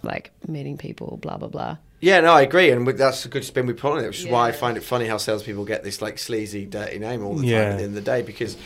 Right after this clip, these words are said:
Speaker 1: 'Cause they focus on the end, though. That's
Speaker 2: Yeah,
Speaker 1: the point.
Speaker 2: but, like, y-, you focus on the end to then work backwards, don't you? So you, you, what is the out-, outcome we want?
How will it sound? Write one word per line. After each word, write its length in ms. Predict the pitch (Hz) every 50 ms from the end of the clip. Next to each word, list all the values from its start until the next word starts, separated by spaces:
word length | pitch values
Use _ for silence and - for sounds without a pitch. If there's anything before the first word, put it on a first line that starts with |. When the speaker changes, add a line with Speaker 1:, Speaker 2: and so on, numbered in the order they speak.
| -
Speaker 1:
'Cause 120 | - 185 170
they 120 | 175 160
focus 360 | 156 - 190 180 175 180 -
on 120 | 170 151 160
the 80 | 160
end, 260 | - 160 165 180 170 139
though. 180 | 127 123 139 147
That's 100 | 156 -
Speaker 2:
Yeah, 320 | 196 202 208 208 208 208
Speaker 1:
the 60 | 208 - -
point. 100 | - -
Speaker 2:
but, 160 | - 190 190
like, 400 | 180 180 180 175 156 - - - - - _ _ _ _ _ _ _ _ _ _ _ _ _ _ _ _ _ _ _ _ _
y-, 120 | 107 98 - _ - - _ - 123 - -
you 160 | 151 151 143
focus 420 | - - - 160 175 180 - -
on 80 | 180 156
the 160 | 147 143 143
end 400 | 143 143 139 123 117 107 101 - - _ _ _
to 100 | - 123
then 200 | 117 131 127 123
work 180 | 123 117 - -
backwards, 400 | - 135 - - - - 101 98
don't 200 | 101 127 127 123 -
you? 240 | 95 98 170 - - -
So 160 | - - 123
you, 180 | 123 120 120 -
you, 180 | 120 117 117 - _ _
what 200 | - 143 156 -
is 80 | 151 147
the 100 | 139 139
out-, 280 | 135 135 131 - - -
outcome 360 | 139 135 131 - - 127 120
we 80 | 110 110
want? 420 | 110 131 151 131 113 110 110 101